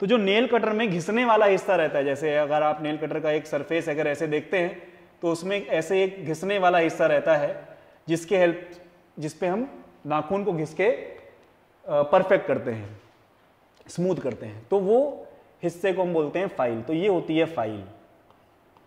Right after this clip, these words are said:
ठीक है। और घिसने वाले task को हम बोलते हैं ग्र-, rasping, ठीक है। घिसने वाले task को हम क्या बोलते हैं? Rasping। तो इसके mouth पे एक organ है radula,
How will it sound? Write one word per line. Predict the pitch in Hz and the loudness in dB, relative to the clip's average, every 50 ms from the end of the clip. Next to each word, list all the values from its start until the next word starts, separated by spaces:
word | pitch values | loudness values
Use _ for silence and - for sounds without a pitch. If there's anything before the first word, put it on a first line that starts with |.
| _ _ _ _ _ _ - - | _ _ _ _ _ _ -8 -6
ठीक | 175 175 | 0 2
है। | 247 | 4
और | 247 247 180 | 4 4 2
घिसने | 139 170 156 - 190 214 226 | 0 -2 -2 0 0 0 4
वाले | 226 208 196 202 202 | 4 6 6 6 6
task | 190 196 170 170 165 - - | 6 6 4 4 4 2 0
को | 196 | 0
हम | 190 175 | 0 2
बोलते | 165 156 147 139 156 | 2 0 0 0 -2
हैं | 156 165 190 247 269 208 143 | -2 -2 -2 -4 -6 -6 -6
ग्र-, | 151 135 - - - 143 135 | -6 -6 -6 -6 -4 0 2
rasping, | 143 147 143 143 - - 160 131 110 101 - - | 4 4 2 0 -2 -4 -4 -4 -4 -6 -8 -6
ठीक | 151 151 | -4 -2
है। | 185 185 | 0 0
घिसने | 156 151 147 - 202 | -2 -4 -4 -4 -4
वाले | 190 175 | -2 -2
task | 170 165 156 - | -2 -4 -4 -6
को | 170 | -6
हम | 151 147 | -6 -4
क्या | 147 139 | -2 -2
बोलते | 135 139 147 151 | -2 -2 -4 -2
हैं? | 147 | -2
Rasping। | 165 160 160 165 - - 196 185 220 233 - - - - - - - - _ - | -2 -4 -4 -6 -6 -4 -4 -4 -4 -8 -12 -18 -20 -20 -20 -20 -20 -10 _ 2
तो | 208 | 2
इसके | 202 196 - - 254 233 | 2 2 2 2 2 2
mouth | 208 190 175 185 208 226 185 - | 4 4 4 4 4 2 0 2
पे | 226 233 | 2 2
एक | 226 214 | 4 6
organ | 185 170 165 170 185 190 185 202 | 6 6 6 4 2 0 0 0
है | 226 254 214 160 | 0 0 2 4
radula, | 156 156 165 185 196 - 202 233 262 - - - | 4 4 4 4 2 2 2 2 0 -4 -8 -14